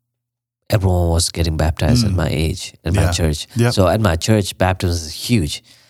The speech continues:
Speaker 1: Like, it's like,
Speaker 2: Rite of passage,
Speaker 1: yeah,
Speaker 2: like
Speaker 1: like, it's just very strict, very, like, Pentecostal, right? Pro-Pentecostals. So I'm like, "Oh, okay. Everyone's my age is getting baptized, so they d-,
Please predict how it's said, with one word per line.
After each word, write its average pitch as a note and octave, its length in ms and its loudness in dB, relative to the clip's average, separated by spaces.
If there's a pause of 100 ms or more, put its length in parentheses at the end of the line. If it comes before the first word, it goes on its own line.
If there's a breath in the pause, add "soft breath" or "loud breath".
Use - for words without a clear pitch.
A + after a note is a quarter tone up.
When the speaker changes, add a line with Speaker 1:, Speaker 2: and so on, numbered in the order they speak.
(220 soft breath)
Speaker 1:
Like, F2+ 140 -2
it's - 160 -4
like, E2+ 300 -2 (340 soft breath)
Speaker 2:
Rite G2 200 0
of F#2 80 -6
passage, F2+ 520 -2
Speaker 1:
yeah, G#2+ 220 2
Speaker 2:
like D#2+ 160 -4
Speaker 1:
like, G2 320 0
it's F#2+ 200 0
just - 540 -2 (540)
very G#2 260 2
strict, B2+ 600 0
very, G2 600 2
like, E2 360 -2 (240)
Pentecostal, G2+ 580 0
right? F#2 320 2 (160)
Pro-Pentecostals. G2 1080 0 (580 loud breath)
So - 140 -6
I'm F2+ 80 -2
like, F2 180 -2
"Oh, A#2 300 2
okay. B2 400 2 (720 loud breath)
Everyone's G#2 500 2 (140)
my G2+ 260 2
age G#2+ 300 2
is F2+ 140 -2
getting F2 240 0
baptized, F2 560 0
so G2+ 220 2
they G#2 280 0
d-, F2 240 -4